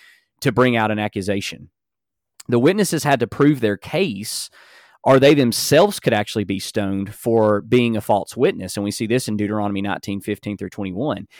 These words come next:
And so if you did bring an accusation against somebody because of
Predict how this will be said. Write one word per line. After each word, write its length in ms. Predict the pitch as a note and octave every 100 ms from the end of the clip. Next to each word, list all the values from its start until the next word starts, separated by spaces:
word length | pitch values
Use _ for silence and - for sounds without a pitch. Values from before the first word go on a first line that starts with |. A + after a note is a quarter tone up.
| - - -
And 140 | A#2
so 140 | C3+
if 120 | B2+ B2+
you 140 | A#2+
did 320 | G2+ E3 A3
bring 180 | D#3 C3+
an 60 | A#2
accusation 520 | G#2+ G#2+ G#2 G2+ G#2
against 240 | F#2 -
somebody 580 | G2 F#2+ F2+ E2+ F#2+ B2 -
because 400 | G#2 A2 G2 F#2+
of 260 | G2 F#2